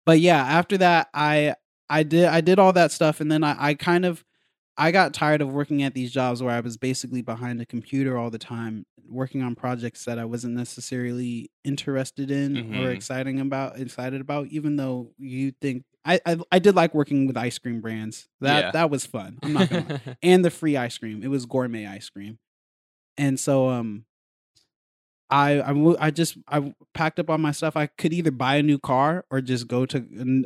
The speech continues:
Speaker 1: New York.
Speaker 2: Yeah.
Speaker 1: And <laughs> I was
Speaker 2: Yeah.
Speaker 1: like, "I don't wanna pay for, like, I wanna, I don't wanna buy a new car.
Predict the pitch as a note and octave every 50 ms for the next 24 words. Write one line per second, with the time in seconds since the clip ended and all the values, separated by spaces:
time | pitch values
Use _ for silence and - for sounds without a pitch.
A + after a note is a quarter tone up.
0 | - - C3 C3 C3 B2+ B2+ B2+ C#3 E3+ F#3+ - - _ _ _ _ - C3+ B2+
1 | A#2 G#2 G2+ D#3 C3+ C3 G3+ F3 E3 D3 C#3 C#3+ - G#2+ C3 - G2 - _ -
2 | - C#3+ D3 D3+ D#3 D3+ D3 C#3+ A2 F#2 C#3 C#3 C#3 C#3 C3 - B2+ C#3 C3+ C#3
3 | C3+ C3+ B2+ - - - D3 C3 B2+ B2+ B2+ B2 A2+ F2 - - - - - C3
4 | B2 B2 - - - B2+ C3 C3+ C#3 C3+ B2 - B2+ D3 D#3 D#3+ D#3 D3+ C#3+ B2
5 | C3+ C3 B2+ B2 B2 B2 G#2+ - - A#2+ A2+ G#2+